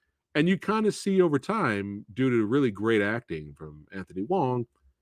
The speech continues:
his, you know, his, his character's just slowly kinda just losing it. You know, he's still trying to function, but he can't.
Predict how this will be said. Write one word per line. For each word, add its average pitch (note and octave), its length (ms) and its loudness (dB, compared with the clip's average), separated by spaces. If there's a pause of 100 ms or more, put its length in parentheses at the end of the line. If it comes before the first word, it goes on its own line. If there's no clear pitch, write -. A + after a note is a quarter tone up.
(340)
his, G#2+ 420 -6
you C3+ 80 0
know, G2+ 140 0
his, G2+ 220 -6
his G#2+ 160 -6
character's A#2 480 0
just - 220 -12
slowly F#2+ 340 0
kinda F2 320 -10
just E2 200 -14
losing G2 400 -2
it. - 300 -20 (680)
You F#2+ 120 -2
know, D#2 240 -4
he's G2 160 -2
still B2 220 6
trying G2+ 280 0
to F2 60 -4
function, A#2 560 -2
but D#2+ 100 -6
he D#2+ 60 -6
can't. G2+ 480 -6